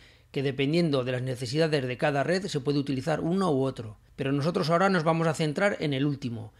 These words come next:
en L A C P. Ahora lo que voy a hacer va a ser enseñaros casos prácticos para que veáis lo que se puede llegar a hacer con este tipo de redes y las velocidades que podemos alcanzar. Lo voy a hacer con una red doméstica, en mi casa,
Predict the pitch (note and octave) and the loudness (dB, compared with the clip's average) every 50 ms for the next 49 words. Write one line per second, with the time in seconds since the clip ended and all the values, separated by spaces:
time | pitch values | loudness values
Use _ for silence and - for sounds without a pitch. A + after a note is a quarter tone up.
0 | - - - - C3+ D3 - - E3 E3 E3 F3 F#3 F#3+ G3 F#3 - - D#3 D3 | -20 -14 -6 -4 -4 -4 -2 0 2 4 4 6 6 4 4 2 -4 2 2 2
1 | C3+ - - A2 G#2 - - - - - - - - - - - - - D#3 F3 | 2 2 -6 -10 -10 -12 -18 -20 -20 -20 -20 -20 -20 -20 -20 -18 -6 -2 0 2
2 | G#3 G#3 F3 D#3+ F3+ E3+ F3+ G3 F#3 - G#3 F#3+ F#3+ F3+ D#3 F#3 E3 E3+ D3+ C#3 | 2 2 2 0 0 2 2 2 2 2 0 0 0 0 0 0 0 0 -2 0
3 | E3+ F3 F3+ D#3+ C#3+ - - F#3 E3+ D#3+ D#3 - - F3 G3 F3 E3+ F#3 G3 F3 | 0 0 2 2 0 0 0 -2 -2 -2 -2 -6 -2 -2 -2 -2 0 -4 -2 0
4 | A3+ F3+ - - D#3+ D3+ C3+ D#3 D3+ D3+ F3+ F3+ F#3 F3+ D#3+ E3 - D#3 C3+ - | -2 -2 0 0 0 0 2 2 2 4 4 4 4 2 0 0 -2 -2 0 0
5 | E3+ D#3+ F3 E3 E3 E3 D3+ D#3+ D#3 C#3+ E3+ F3+ E3+ - D#3 E3 D#3 - - D#3+ | 0 2 2 2 2 4 4 4 4 4 2 -2 0 0 0 0 0 0 -2 -4
6 | C#3+ - F3+ D#3+ G3 F3+ D3 C#3 C3 C3+ C3 A#2 G#2+ G2+ G#2 - - - - - | -2 -2 0 0 2 2 2 2 0 0 -2 -4 -4 -6 -10 -12 -16 -20 -20 -20
7 | - - - C#3+ C#3+ C3+ C3 C#3 C#3 C3+ - - D3 D#3+ F3+ F#3+ - - F#3 C#3 | -18 -6 -2 0 0 2 2 0 0 -2 0 2 4 4 4 4 2 0 -2 0
8 | D#3 D3 D3+ F3 G3 F3 E3 E3 C#3 - B2 A#2+ A2+ - D3+ C3 A2+ - - - | 0 0 2 2 2 2 2 2 0 0 -2 -6 -4 -2 -2 -2 -2 -4 -10 -20
9 | - - - B2+ C3+ D3+ F3+ F3+ D#3+ F#3+ F#3+ - G3 F3+ F3+ F3+ F3+ F3+ F3+ G#3 | -18 -8 -4 -2 0 2 2 2 2 0 -2 0 0 2 2 4 2 4 2 2
10 | F#3+ E3 D#3+ C#3 C#3+ D3 C#3 - - A#2+ A2 - A2+ A2+ - - - C3+ C3+ C3+ | 0 0 0 0 0 -2 -2 -4 -8 -8 -8 -6 -8 -8 -8 -6 -2 0 0 0
11 | C3+ C3 - - A#2+ - B2 G2 G2+ - | 0 2 2 0 0 0 -2 -4 -6 -10